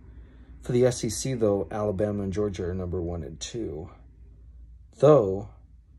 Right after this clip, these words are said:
Cincinnati is part of, is it the mac? Sorry, I get the non-Power Five conferences mixed up. And then Oklahoma is Big twelve.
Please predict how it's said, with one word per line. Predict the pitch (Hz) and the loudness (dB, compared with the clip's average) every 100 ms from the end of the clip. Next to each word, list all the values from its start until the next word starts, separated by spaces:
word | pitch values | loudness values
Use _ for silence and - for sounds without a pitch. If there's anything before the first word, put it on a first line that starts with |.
| - | -20
Cincinnati | - 123 107 123 123 123 127 120 113 | -4 -2 -2 -4 -4 -2 0 0 0
is | 95 98 90 87 - - - - - - - - - - - - - - - - | -2 -2 -4 -8 -16 -20 -20 -20 -20 -20 -20 -20 -20 -20 -20 -20 -20 -20 -20 -16
part | - 117 110 | -8 -4 -4
of, | 98 - - - - - - - - - - - - - - - - - - - | -6 -10 -20 -20 -20 -20 -20 -20 -20 -20 -20 -20 -20 -20 -20 -20 -20 -20 -20 -18
is | - 104 | -12 -12
it | 92 | -10
the | 101 | -8
mac? | 92 107 127 - - - - - - - - | -8 -10 -14 -20 -20 -20 -20 -20 -20 -20 -20
Sorry, | - 107 113 | -8 -4 -2
I | 120 | 0
get | 131 127 | 0 0
the | 127 110 92 | 4 4 4
non-Power | 101 98 98 92 98 95 | -2 -4 -6 -6 -6 -6
Five | 107 92 - | -8 -8 -10
conferences | 107 101 101 - 98 | -12 -10 -12 -14 -12
mixed | 104 98 - - | -10 -10 -12 -10
up. | - - - - - - - - | -8 -10 -14 -20 -20 -20 -16 -8
And | 113 | -2
then | 120 | 2
Oklahoma | 127 131 120 139 135 117 | 2 0 -4 -2 -2 -4
is | 104 95 | -4 -4
Big | 110 104 | -4 -4
twelve. | - 131 117 90 | -6 -6 -4 -4